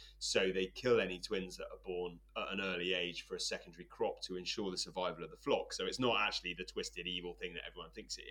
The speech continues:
is. Uh, so it's either sort of a derivative of that, or people used to eat mutton at Easter, and that's somehow been translated, uh,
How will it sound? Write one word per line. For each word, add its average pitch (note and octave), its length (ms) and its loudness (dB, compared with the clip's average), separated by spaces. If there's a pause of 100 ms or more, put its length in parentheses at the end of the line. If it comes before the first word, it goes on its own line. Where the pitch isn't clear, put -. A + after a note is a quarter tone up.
is. - 120 -12 (400)
Uh, - 60 -2
so - 120 4
it's A2+ 180 2
either F#3+ 360 4
sort B2 240 2
of G#2+ 100 4
a G#2+ 80 2
derivative A2+ 640 4
of G2 200 -8
that, A#2 380 4 (600)
or D3+ 520 12 (800)
people E3+ 220 6
used D#3 240 2
to D#3 60 4
eat D3 140 2
mutton C#3+ 300 4
at - 120 -2
Easter, G#2+ 520 0 (360)
and A2+ 200 6
that's B2+ 220 6
somehow A2 560 4 (300)
been A2+ 160 6
translated, G#2+ 920 2 (680)
uh, G2 160 -2